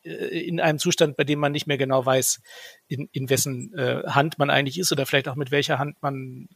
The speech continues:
Speaker 2: schreibt.
Speaker 1: Mhm.
Speaker 2: Das ist eben ja auch so wirklich so ein, so ein, äh, so, so ein emphatisches, äh, Bild des zwischen den Sprachenseins.
Speaker 1: Mhm.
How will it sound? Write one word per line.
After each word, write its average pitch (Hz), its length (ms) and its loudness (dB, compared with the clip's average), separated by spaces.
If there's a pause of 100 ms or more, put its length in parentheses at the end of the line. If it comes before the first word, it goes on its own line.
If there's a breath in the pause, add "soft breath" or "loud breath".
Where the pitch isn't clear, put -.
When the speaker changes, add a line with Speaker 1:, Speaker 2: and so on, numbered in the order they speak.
Speaker 2:
schreibt. - 560 2 (300 loud breath)
Speaker 1:
Mhm. 180 340 0 (120)
Speaker 2:
Das 147 160 2
ist - 440 2
eben 156 180 2
ja 143 180 6
auch 143 40 2
so 139 180 0
wirklich 135 240 -4
so 131 80 -6
ein, 135 80 -6
so 131 120 -4
ein, 131 360 -12
äh, 135 180 -10
so, 139 220 -4
so 147 120 -2
ein 151 60 -2
emphatisches, - 1120 0
äh, 131 200 -2 (100)
Bild 143 400 0
des - 260 -4 (100)
zwischen - 360 0
den 127 180 -2
Sprachenseins. 117 1080 0 (260)
Speaker 1:
Mhm. 196 380 2